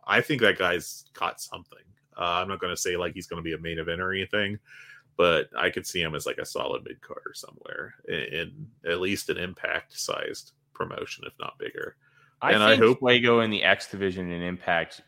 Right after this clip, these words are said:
Speaker 2: feels like it could be a fit.
Speaker 1: Yeah. Um, and I don't know, Impact,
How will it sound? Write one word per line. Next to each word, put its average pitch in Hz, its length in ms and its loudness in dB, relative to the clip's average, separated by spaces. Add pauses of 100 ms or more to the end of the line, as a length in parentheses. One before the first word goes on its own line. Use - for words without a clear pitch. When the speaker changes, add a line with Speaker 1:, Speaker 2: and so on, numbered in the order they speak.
Speaker 2:
feels 98 460 -6
like 90 200 -2
it - 60 -20
could 87 160 -10
be 82 120 -8
a 78 40 -8
fit. 69 380 -10 (500)
Speaker 1:
Yeah. 160 340 10 (400)
Um, 127 500 10
and 123 460 4 (280)
I 113 140 4
don't 95 140 4
know, 87 180 2
Impact, 107 680 4